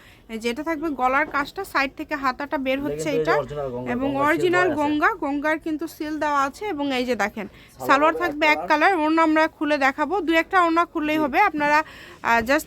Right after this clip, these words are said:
Speaker 1: দেখবেন যেটা আপনাদের জামাটা ভালো লাগবে। প্রত্যেকটা ওড়না খুবই সুন্দর এবং পাঁচ হাতের ওড়না আপনারা পেয়ে যাচ্ছেন। এখানে প্রচুর ডিজাইন আছে, প্রচুর কালার আছে, নতুনভাবে ভাইদের এই কালেকশনটা আসছে,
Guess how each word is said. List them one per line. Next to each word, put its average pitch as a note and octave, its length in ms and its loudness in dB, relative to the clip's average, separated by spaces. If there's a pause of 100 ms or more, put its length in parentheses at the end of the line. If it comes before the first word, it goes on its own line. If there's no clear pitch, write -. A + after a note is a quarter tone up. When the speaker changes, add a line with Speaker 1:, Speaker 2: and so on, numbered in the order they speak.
Speaker 1:
দেখবেন C4+ 520 4
যেটা E4 260 4
আপনাদের E4+ 480 2
জামাটা C#4 360 4
ভালো C#4+ 240 0
লাগবে। C#4+ 240 0
প্রত্যেকটা G4 560 -2
ওড়না E4 300 4
খুবই D#4+ 320 -4
সুন্দর A#3+ 320 -8
এবং A#3+ 140 -6 (100)
পাঁচ D#4+ 300 0
হাতের E4+ 260 -4
ওড়না D4+ 260 -2
আপনারা D4 300 -2
পেয়ে A#3+ 240 -6
যাচ্ছেন। A#3+ 360 -4 (380)
এখানে D#4+ 280 0
প্রচুর F#4 460 -2
ডিজাইন D#4 340 2
আছে, D#4 200 -2
প্রচুর D#4 360 -8
কালার D4 260 4
আছে, D4+ 380 -2
নতুনভাবে D4+ 560 2
ভাইদের C#4 340 0
এই D4 100 0
কালেকশনটা C#4+ 540 -2
আসছে, C#4 340 -2